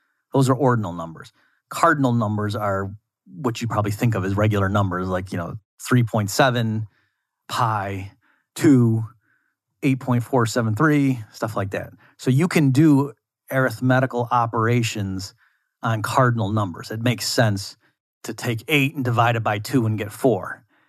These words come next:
It doesn't make sense to take eighth and divide it by two and get fourth. That doesn't make any sense. It's not, it's not that it's wrong. It doesn't even make any sense, right?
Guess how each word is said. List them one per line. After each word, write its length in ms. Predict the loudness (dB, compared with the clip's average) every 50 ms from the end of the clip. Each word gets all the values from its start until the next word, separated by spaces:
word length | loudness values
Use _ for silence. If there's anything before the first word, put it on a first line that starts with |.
| _ _ _ -4
It 160 | -4 -2 0
doesn't 340 | 2 2 4 4 4 4 4
make 160 | 2 2 -2
sense 300 | -4 -6 -6 -6 -6 -6
to 100 | -6 -8
take 320 | -8 -6 -8 -10 -10 -8 _ 0
eighth 460 | 2 2 2 0 -2 -8 -10 -12 -16 _ _ _ _ _ _ _ _ _ _ _ 2
and 120 | 4 4
divide 280 | 4 4 4 4 4 2
it 80 | 2
by 120 | 2 0 0
two 260 | 0 0 2 2 2
and 100 | 2 2
get 120 | 0 -4
fourth. 520 | -4 0 2 4 4 2 2 -4 -14 -20 -20 _ _ _ _ _ _ _ _ _ -4
That 80 | -2 0
doesn't 200 | 2 4 4 4
make 100 | 4 2
any 120 | 2 0
sense. 160 | -2 -2 0
It's 40 | 0
not, 240 | 0 0 0 -4 -8
it's 120 | -4 -2
not 140 | 0 0 0
that 80 | 0 -2
it's 140 | -2 -4
wrong. 360 | -2 2 4 4 4 2 0 -2
It 140 | -4 -2
doesn't 180 | 0 4 4 4
even 120 | 6 4
make 100 | 4 2
any 120 | 2 0 -4
sense, 580 | -6 -6 -2 -2 -2 -2 -4 -10 -14 -16 -18 _ _ _ _ _ _ _ -10
right? 280 | -6 -4 -4 -4 -6